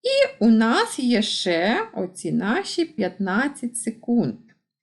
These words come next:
І дивіться, що зробила далі Ліза. Вона зробила абсолютно неправильно. Я хочу вам це показати. Можливо, ви також хочете таке зробити.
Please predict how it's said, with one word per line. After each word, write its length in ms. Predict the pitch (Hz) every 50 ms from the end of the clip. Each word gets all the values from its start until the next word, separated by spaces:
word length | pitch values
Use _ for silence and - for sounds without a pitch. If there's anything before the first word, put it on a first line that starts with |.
| _ _
І 80 | - 226
дивіться, 540 | 233 285 285 359 427 554 571 - - 339
що 300 | 285 - 330 359 392 330
зробила 460 | 311 254 247 226 214 262 320 339 330 262
далі 360 | 202 214 220 254 269 277 262
Ліза. 400 | 247 240 254 247 196 156 156 147
Вона 260 | - 196 214 254 269
зробила 440 | 247 240 254 233 220 247 240 214 208
абсолютно 520 | 208 - - 220 226 202 185 190 - 170
неправильно. 640 | 175 185 196 202 - 349 403 415 349 247 190 160 165
Я 120 | 175 196
хочу 320 | 214 - 240 240 240 - 220
вам 160 | 202 190 202
це 120 | - 226
показати. 600 | 214 - 254 247 - 240 247 269 311 359 359 359 247
Можливо, 460 | 226 220 247 233 240 285 294 294 294
ви 100 | 277 285
також 460 | 285 - 320 349 392 - - 403 -
хочете 540 | - - - 247 240 254 - 320 320 - 349
таке 400 | - - 220 220 - 196 196 214
зробити. 560 | 233 240 214 220 202 131 117 - - _ -